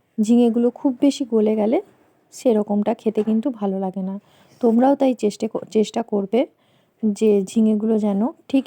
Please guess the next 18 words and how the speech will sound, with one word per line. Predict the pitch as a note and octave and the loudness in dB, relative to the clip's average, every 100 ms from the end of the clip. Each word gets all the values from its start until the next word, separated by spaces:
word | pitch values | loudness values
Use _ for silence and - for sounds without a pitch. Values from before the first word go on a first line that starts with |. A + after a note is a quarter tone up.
| - | 0
এই | A3+ A3 | 2 2
রকমভাবেই | G#3 A3 A3 G3 F#3+ B3 | 0 0 -2 -2 0 0
সেদ্ধ | D4+ A3 F#3 - | 0 -4 -8 -8
হয়। | F3+ F3+ F#3+ _ - - - - | -8 -8 -10 _ -20 -18 -18 -6
দেখো, | A3 G#3+ A3 - D#4 - | 0 2 0 -2 -6 -4
ঝিঙেটা | G#3+ A3 A3+ A3+ | -4 0 0 0
পুরোপুরি | A#3 C4 C4+ C4+ D4 | -2 0 2 4 2
সেদ্ধ, | D4 D4 B3 C#4 F#4 - | 2 0 -2 -2 -2 -4
কিন্তু | B3 A3+ C4 | -2 0 2
গলেনি | C4 A3 A3 A3 A3 G#3+ | 0 2 2 4 2 0
একটুও। | - - G3+ G#3 - - - - - _ _ - - - - - - - - - - - _ _ - - - - - - - - - - - - - - - A3+ | -2 -6 -6 -6 -10 -18 -20 -20 -20 _ _ -20 -20 -20 -20 -20 -20 -20 -20 -20 -20 -20 _ _ -20 -20 -20 -20 -20 -20 -20 -20 -20 -20 -20 -20 -20 -20 -8 0
দারুণ | G#3+ A3+ A#3 D4+ | 2 4 2 -4
সুস্বাদু | D4 C4 A3+ A#3+ G#3 A3+ | -6 -8 -6 -6 -2 0
এই | A3 | 0
রান্না। | G#3 G3+ G#3 C#4 - _ _ _ _ _ _ _ _ _ _ _ _ _ _ _ _ _ | 0 -2 -2 -4 -8 _ _ _ _ _ _ _ _ _ _ _ _ _ _ _ _ _
তোমরাও | A#3 G#3+ G#3 G#3 | 0 2 2 0
প্লিজ | G#3 B3+ C#4 C4+ | 0 2 2 2
বন্ধুরা | A#3+ A#3 G#3+ A3+ | 0 0 2 0